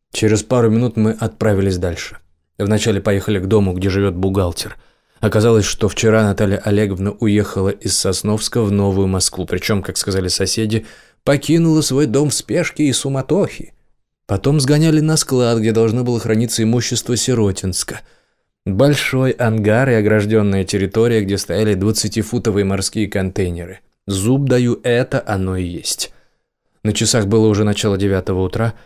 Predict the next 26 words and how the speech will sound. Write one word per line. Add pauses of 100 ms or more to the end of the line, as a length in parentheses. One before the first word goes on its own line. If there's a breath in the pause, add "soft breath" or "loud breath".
(200 soft breath)
Скоро
открытие
банка,
так
что,
может
быть,
уже
скоро
француза
повяжут
под
белые
рученьки
и
упрячут
в
каталажку, (800 soft breath)
где
он
ответит
на
все
интересующие
нас
вопросы.